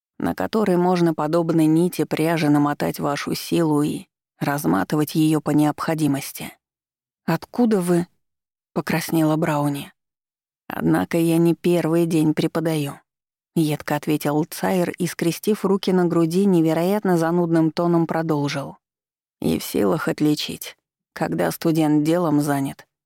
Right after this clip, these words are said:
а когда мысленно отсчитывает минуты до конца занятия.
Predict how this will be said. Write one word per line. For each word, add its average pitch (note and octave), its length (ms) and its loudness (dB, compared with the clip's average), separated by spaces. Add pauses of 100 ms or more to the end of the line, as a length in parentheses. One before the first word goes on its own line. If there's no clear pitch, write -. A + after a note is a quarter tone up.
(180)
а - 140 -8
когда F3 320 0
мысленно D#3+ 520 2
отсчитывает E3 640 -2
минуты D#3 480 2
до C#3 100 -2
конца D3 400 -4
занятия. D3 680 -2